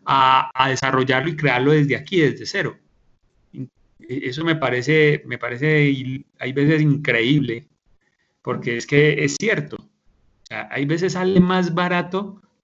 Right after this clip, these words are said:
importar cosas de China, ¿se imagina eso? Importarlo desde China, que venga en barco, que llegue al puerto,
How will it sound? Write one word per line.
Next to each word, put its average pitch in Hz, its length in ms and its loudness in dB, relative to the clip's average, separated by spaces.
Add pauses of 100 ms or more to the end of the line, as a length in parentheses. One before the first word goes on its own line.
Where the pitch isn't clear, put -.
(120)
importar 135 680 -2
cosas 170 340 0
de 117 220 2
China, 180 480 -2
¿se 147 100 0
imagina 139 540 2
eso? 208 200 0 (140)
Importarlo 139 640 -2
desde 151 400 4
China, 156 560 0
que 131 140 0
venga 127 320 0
en 156 240 4
barco, 156 500 0 (400)
que 135 160 4
llegue 131 260 4
al 151 260 2
puerto, 160 680 4